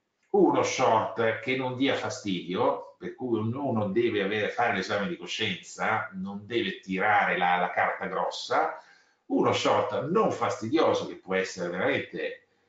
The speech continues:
sopportabile, convinto di pagare un biglietto dell'autobus, un biglietto del treno <laughs> quasi tutti i giorni, per cui ti metti,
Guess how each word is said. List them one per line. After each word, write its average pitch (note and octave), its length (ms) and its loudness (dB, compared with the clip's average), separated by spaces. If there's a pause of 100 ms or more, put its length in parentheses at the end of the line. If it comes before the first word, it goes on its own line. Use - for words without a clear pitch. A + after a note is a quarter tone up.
sopportabile, B2+ 1200 2
convinto F3 760 6
di G2 140 -4
pagare A#2 440 2
un F#2+ 100 -4
biglietto G2 480 -4
dell'autobus, F2+ 880 -2
un - 100 -20
biglietto F#2 400 -4
del E2 160 -14
treno - 800 -4
<laughs> - 320 -14
quasi D3+ 400 2
tutti G#2 260 -6
i A2 60 -4
giorni, G#2 600 -4 (320)
per - 160 -4
cui - 440 0
ti B2 180 -12
metti, F#2+ 580 -8